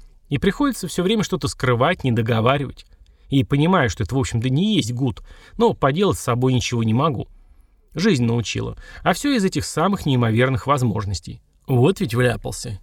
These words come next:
И не изменить теперь ничего. Ладно, хватит уж себя жалеть, пора ехать.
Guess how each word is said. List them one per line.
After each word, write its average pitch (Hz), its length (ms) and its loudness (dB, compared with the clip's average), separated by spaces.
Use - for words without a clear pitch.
И 185 100 0
не 233 140 4
изменить 160 360 2
теперь 143 260 0
ничего. 117 500 -2
Ладно, 123 380 0
хватит - 340 0
уж - 120 -4
себя 110 240 -2
жалеть, 160 340 0
пора 127 240 2
ехать. - 440 -6